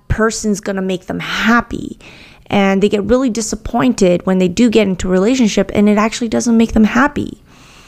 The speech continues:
You know, it's hard to be able to be comfortable in being alone or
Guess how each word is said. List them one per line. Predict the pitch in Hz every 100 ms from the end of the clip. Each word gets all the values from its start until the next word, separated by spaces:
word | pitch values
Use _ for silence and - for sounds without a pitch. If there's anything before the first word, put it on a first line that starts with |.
| - - - - - - - - - -
You | -
know, | 269 269 214 - _ _ _ _ _ _ _ _ _ _ _
it's | 302
hard | 277 - 330 359 285
to | 277
be | 240 254 233
able | 208 220
to | 214 -
be | 190
comfortable | - - 214 214 - 190 185 175 - - _ -
in | 202
being | 190 180 180
alone | - - - - -
or | - 196 185